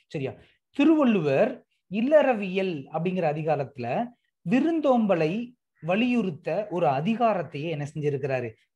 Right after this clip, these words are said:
படைச்சிருக்கிறாரு. இல்லறம் அப்படிங்கிற ஒரு இயல்ல விருந்தோம்பலை வலி-, வலியுறுத்த ஒரு அதிகாரத்தையே படைச்சிருக்கிறாரு.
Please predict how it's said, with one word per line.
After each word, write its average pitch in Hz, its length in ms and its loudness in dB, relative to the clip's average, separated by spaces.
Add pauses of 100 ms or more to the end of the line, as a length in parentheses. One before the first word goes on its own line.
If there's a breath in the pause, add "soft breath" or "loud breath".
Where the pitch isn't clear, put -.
படைச்சிருக்கிறாரு. 123 680 -6
இல்லறம் 190 480 2
அப்படிங்கிற 143 380 -4
ஒரு 151 360 -4
இயல்ல 156 560 -2 (540 soft breath)
விருந்தோம்பலை 240 640 2
வலி-, 180 260 -2
வலியுறுத்த 175 640 -4
ஒரு 180 140 -2
அதிகாரத்தையே 175 680 -2
படைச்சிருக்கிறாரு. 135 760 -6